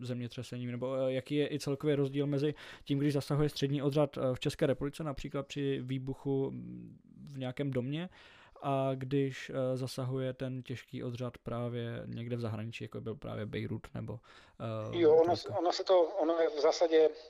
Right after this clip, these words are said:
Speaker 2: v tom principu, v té základní činnosti tam rozdíl není. Opravdu ten střední a těžký odřad se nejvíce liší jenom v tom počtu nasazených lidí. Eh, co se týče toho, jestli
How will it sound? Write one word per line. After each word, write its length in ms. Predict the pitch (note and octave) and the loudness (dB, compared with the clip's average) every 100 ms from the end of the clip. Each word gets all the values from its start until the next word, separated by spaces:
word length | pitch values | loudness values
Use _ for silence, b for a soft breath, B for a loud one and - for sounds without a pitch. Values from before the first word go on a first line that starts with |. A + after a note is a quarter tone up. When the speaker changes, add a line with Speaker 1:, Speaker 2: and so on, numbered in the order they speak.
| - - | -20 -14
Speaker 2:
v 80 | - | 0
tom 180 | G3+ | 2
principu, 400 | E3 C#3+ - E3+ | 2 -2 -2 -4
v 60 | D#3 | 0
té 260 | - C#3 B2+ | 4 6 6
základní 340 | C#3 E3+ D#3 | 4 4 2
činnosti 320 | - C#3+ - | -2 -4 -2
tam 140 | C#3 C3+ | -2 0
rozdíl 300 | B2+ C#3 C3 | 0 0 0
není. 240 | A#2 G#2 | 0 -4
Opravdu 320 | - B2+ - | 0 0 2
ten 100 | - C#3 | 0 0
střední 380 | - F#4 - C3 | -2 -4 -4 -8
a 40 | |
těžký 340 | - - - | -6 -8 -6
odřad 280 | C#3+ - C3+ - B B B B _ | -2 4 2 2 B B B B _
se 160 | - D3+ | 2 4
nejvíce 400 | C3+ C#3+ D3+ C#3+ | 4 2 2 2
liší 280 | B2+ - C3+ | 2 2 2
jenom 140 | C3+ | 2
v 60 | - | -2
tom 140 | C3 | -4
počtu 320 | A#2+ - C3 | -2 -4 -2
nasazených 420 | A#2+ - B2+ C3 | -2 2 2 2
lidí. 300 | A2+ G2+ - - _ b b b b _ - B2 | -2 -10 -14 -20 _ b b b b _ -2 -2
Eh, 40 | |
co 140 | - - | -2 -6
se 120 | - | -6
týče 240 | F3+ F#3+ | 0 0
toho, 360 | - D#3 D#3 E3 | 4 6 8 8
jestli 720 | D3 - - D#3+ D3+ C#3+ | 6 2 -4 0 0 0